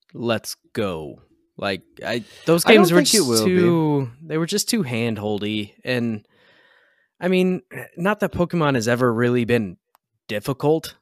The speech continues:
Speaker 1: but
Speaker 2: Yeah.
Speaker 1: I, there was just something about that that was overly hand-holdy to the point that it was just exhausting. <laughs> Like
Speaker 2: No, I mean, for sure. De-, I
Speaker 1: And I
Speaker 2: mean, it was like baby's first
Speaker 1: Yeah.
Speaker 2: Pokemon, right?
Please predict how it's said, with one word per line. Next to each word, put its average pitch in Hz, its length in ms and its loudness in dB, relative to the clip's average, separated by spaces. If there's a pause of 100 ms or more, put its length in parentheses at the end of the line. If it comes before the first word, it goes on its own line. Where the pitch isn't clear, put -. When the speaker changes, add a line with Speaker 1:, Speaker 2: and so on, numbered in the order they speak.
(120)
Speaker 1:
but 117 300 -2
Speaker 2:
Yeah. 151 200 -10
Speaker 1:
I, 139 280 -2
there 170 180 2
was 180 180 0
just - 260 0
something 160 420 0
about 110 400 -2
that 101 320 -4
that 113 140 -4
was 101 280 -6
overly 117 600 0
hand-holdy 110 640 -4
to 110 100 -4
the 101 120 -6
point 113 340 -6
that 101 120 -6
it 104 80 -4
was 101 140 -8
just - 280 -8 (200)
exhausting. 95 680 -8
<laughs> - 460 -12
Like 156 140 -4 (500)
Speaker 2:
No, 113 340 2
I 82 120 -10
mean, 95 240 -12
for - 160 -12
sure. 85 320 -6
De-, 98 200 -6
I 139 40 -4
Speaker 1:
And 139 100 0
I - 40 -2
Speaker 2:
mean, 107 100 -6
it 110 100 -8
was 110 180 -8
like 107 320 -6
baby's 87 440 -10
first - 480 -12 (240)
Speaker 1:
Yeah. 110 360 0
Speaker 2:
Pokemon, 71 540 -8
right? 78 320 -10